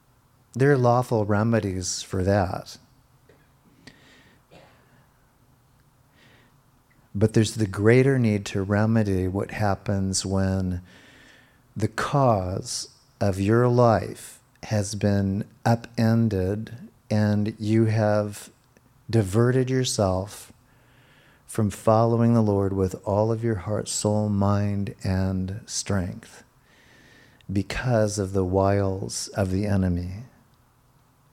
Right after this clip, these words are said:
And so right now, one of the things that you may be experiencing is rejection.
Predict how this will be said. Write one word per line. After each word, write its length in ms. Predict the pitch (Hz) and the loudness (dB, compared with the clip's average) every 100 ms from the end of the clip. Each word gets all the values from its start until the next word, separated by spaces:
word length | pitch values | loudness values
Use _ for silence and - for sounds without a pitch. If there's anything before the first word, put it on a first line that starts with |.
| _ _ - - - - - - | _ _ -20 -20 -20 -20 -20 -10
And 160 | - 101 | -2 0
so 300 | - 113 110 | 2 6 6
right 320 | 110 104 - | 6 4 2
now, 520 | 110 104 101 113 143 - - _ _ _ _ _ _ _ _ _ | 0 2 2 0 -4 -12 -20 _ _ _ _ _ _ _ _ _
one 260 | 107 113 113 | 2 4 4
of 100 | 113 | 0
the 100 | 110 | -2
things 360 | 120 113 107 | 0 0 0
that 140 | 107 - | -4 -4
you 140 | 104 | -2
may 220 | 101 101 | 0 0
be 180 | 101 101 | 0 -2
experiencing 1080 | - - - 123 120 123 117 117 107 98 98 | -4 -8 -10 -4 0 0 -2 -4 -4 -4 -4
is 640 | 101 98 98 101 - - - | -2 0 -2 -4 -6 -6 -4
rejection. 1120 | 107 101 113 123 - - 92 87 101 120 123 | -4 0 0 -2 -4 -8 -8 -8 -8 -12 -16